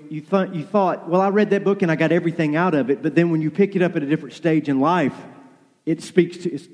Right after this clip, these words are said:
it speaks to you again in a different way. That's how the Bible works. People that know the Bible so well and read so much of the Scriptures,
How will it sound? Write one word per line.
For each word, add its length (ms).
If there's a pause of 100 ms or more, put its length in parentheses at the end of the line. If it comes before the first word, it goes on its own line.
(300)
it 100
speaks 300
to 100
you 120
again 300
in 80
a 40
different 300
way. 100
That's 180
how 80
the 80
Bible 320
works. 480 (520)
People 160
that 80
know 300
the 80
Bible 340
so 180
well 280
and 120
read 200
so 180
much 280
of 60
the 80
Scriptures, 600